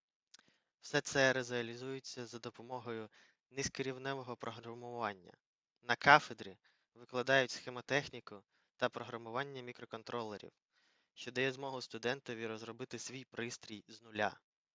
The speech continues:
Наразі це дуже перспективний напрямок в I T. Свою дипломну роботу я посвятив якраз цьому. Розробка мережі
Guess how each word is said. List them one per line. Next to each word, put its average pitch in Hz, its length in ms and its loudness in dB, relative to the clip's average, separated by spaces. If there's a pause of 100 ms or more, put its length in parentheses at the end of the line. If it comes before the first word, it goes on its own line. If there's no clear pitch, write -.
(220)
Наразі 123 440 6
це - 160 -14
дуже 120 240 -18
перспективний 117 720 -8
напрямок 98 500 -10
в 95 40 -20
I 92 220 -20
T. 95 60 -20 (720)
Свою 139 260 -4
дипломну 147 440 -2
роботу 143 400 -2
я 117 120 -4
посвятив 113 480 -8
якраз 110 360 -6
цьому. 101 400 -8 (600)
Розробка 135 600 -2
мережі 131 580 0